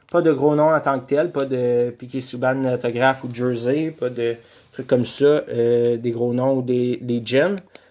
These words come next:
Mais on a eu quand même, euh, plusieurs b-, bonnes in-, euh, plusieurs bonnes, euh, petites cartes. Donc, euh, on a eu une, euh, Milt, Milt Schmidt ici, les Bruins.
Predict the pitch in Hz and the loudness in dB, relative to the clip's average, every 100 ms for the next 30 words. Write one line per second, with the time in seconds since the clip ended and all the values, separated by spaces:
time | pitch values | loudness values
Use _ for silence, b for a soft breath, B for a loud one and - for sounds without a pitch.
0 | B 120 123 131 151 135 135 135 151 151 | B -2 0 0 2 2 2 2 0 -4
1 | 139 _ _ _ _ _ _ _ - _ | -10 _ _ _ _ _ _ _ -20 _
2 | _ _ _ _ - 117 113 117 117 117 | _ _ _ _ 0 4 4 4 0 -6
3 | _ _ _ _ 127 123 139 143 123 117 | _ _ _ _ -6 2 4 4 0 -8
4 | - 120 127 135 127 131 123 - 117 113 | -12 -4 -2 0 -2 -2 -4 -6 -2 0
5 | 113 113 127 139 143 139 135 135 127 123 | 0 -4 -2 2 2 4 2 2 2 2
6 | 120 - _ _ _ - _ _ _ _ | 0 -6 _ _ _ -20 _ _ _ _
7 | _ - - 139 131 127 120 113 - 120 | _ -20 -6 0 0 0 -2 -2 0 2
8 | 120 120 127 135 - 120 117 - _ 117 | 2 0 0 -2 -4 -6 -6 -10 _ -4
9 | 113 113 117 110 107 - 123 135 139 - | -2 0 0 -4 -8 -8 2 4 4 2
10 | - _ - 127 147 160 151 - - - | -10 _ -2 2 4 2 -2 -14 -16 -6
11 | 147 175 - - - 131 - 151 - B | 0 0 0 -12 -18 -12 -6 -4 -4 B
12 | B - 123 120 131 190 | B -6 -2 2 2 2